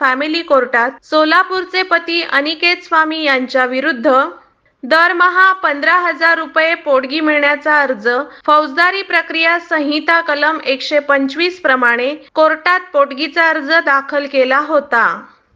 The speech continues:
या कामी पती अनिकेत स्वामी, राहणार सोलापूर, यांच्या वतीने सोलापुरातील प्रसिद्ध विधिज्ञ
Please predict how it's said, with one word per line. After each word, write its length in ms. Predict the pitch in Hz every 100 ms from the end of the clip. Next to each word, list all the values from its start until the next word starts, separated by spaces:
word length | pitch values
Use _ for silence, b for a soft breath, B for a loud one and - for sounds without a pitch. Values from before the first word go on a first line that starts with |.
| _ _
या 240 | 262 302 339
कामी 420 | 359 370 370 370
पती 380 | 370 320 285 330
अनिकेत 560 | 320 302 320 359 370 359
स्वामी, 400 | 330 311 320 330
राहणार 440 | 277 269 277 285
सोलापूर, 600 | 285 294 269 269 269 277
यांच्या 480 | 269 254 254 254 277
वतीने 540 | 247 247 330 330 294 311 B B B _
सोलापुरातील 840 | - 320 339 370 370 359 370 370 359
प्रसिद्ध 560 | 359 285 302 349 370 381
विधिज्ञ 600 | 359 320 285 311 311